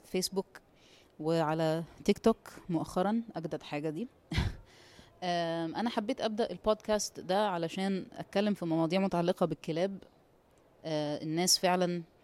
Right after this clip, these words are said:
محتاجة تعرفها. أنا الأول أقول لكم أنا مين وليه أنا بتكلم في المواضيع دي وليه أنا أصلًا أعتبر حد، آه، أي حد المفروض يسمع له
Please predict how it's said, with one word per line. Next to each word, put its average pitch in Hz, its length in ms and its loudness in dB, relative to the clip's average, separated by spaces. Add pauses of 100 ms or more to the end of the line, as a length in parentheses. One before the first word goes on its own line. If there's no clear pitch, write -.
(360)
محتاجة 196 280 0
تعرفها. 165 540 -2 (560)
أنا 185 380 2 (300)
الأول 208 280 4
أقول 185 120 4
لكم 190 160 0
أنا 165 200 0
مين 196 440 0 (280)
وليه 170 520 2
أنا 170 120 2
بتكلم 165 360 -2
في - 80 -12
المواضيع 156 460 -4
دي 160 340 -6
وليه 160 340 -2
أنا 160 180 0
أصلًا 156 500 0
أعتبر 156 480 -2 (760)
حد، 165 240 -6 (120)
آه، 147 440 0
أي 165 160 0
حد 156 400 -8
المفروض 151 340 -4
يسمع 156 280 0
له 233 140 -2